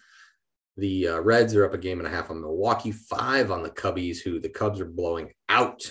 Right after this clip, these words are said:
the Reds tonight right now. It's, like, thirteen three. Um, and the Dodgers up two and a half on San Fran, three and a half on the D-backs, and eight and a half on the San Diego Dads.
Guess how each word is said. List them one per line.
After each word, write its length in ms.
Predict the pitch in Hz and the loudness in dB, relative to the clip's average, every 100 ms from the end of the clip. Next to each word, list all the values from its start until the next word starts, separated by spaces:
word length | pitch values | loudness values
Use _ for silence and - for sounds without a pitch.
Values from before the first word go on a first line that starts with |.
| - | -10
the 100 | 82 | -8
Reds 320 | 82 78 80 | -6 -6 -8
tonight 340 | - 87 78 69 | -10 -10 -8 -8
right 160 | 78 | -8
now. 160 | 76 80 | -8 -8
It's, 100 | - | -8
like, 160 | 80 - | -10 -2
thirteen 480 | 107 - 104 87 | -2 -2 -6 -6
three. 640 | 85 - 90 104 82 107 107 - - - - _ - | -8 -8 -2 -2 -2 -4 -8 -20 -20 -20 -20 _ -8
Um, 280 | 85 87 90 | -4 -2 0
and 80 | 92 | 0
the 60 | |
Dodgers 540 | 90 98 113 92 76 - | 2 4 4 2 -4 -2
up 180 | 101 - | -2 -2
two 160 | - 98 | 0 0
and 80 | |
a 40 | 85 | 0
half 200 | 87 - | -2 -4
on 100 | 78 | -6
San 280 | - 82 82 | -6 -6 -4
Fran, 360 | 110 110 107 | 0 2 0
three 220 | 107 120 | 0 2
and 80 | 123 | 2
a 40 | 104 | 2
half 260 | 98 - | 2 0
on 60 | 85 | -4
the 80 | 80 | -6
D-backs, 560 | 82 82 82 80 - | -4 -2 0 -2 -4
and 180 | 82 78 - _ - | -12 -14 -18 _ -6
eight 160 | 98 | -6
and 100 | - | -6
a 40 | 82 | -6
half 360 | 87 82 - - | -4 -4 -8 -14
on 360 | 78 78 76 | -12 -10 -8
the 440 | 73 76 73 76 73 | -6 -6 -6 -8 -6
San 280 | - 90 82 | -6 -4 -4
Diego 580 | 76 78 78 80 - - 78 85 | -4 -2 0 0 -4 -10 -20 -8
Dads. 720 | - - - - - 107 - | -6 -4 -8 -10 -14 -14 -16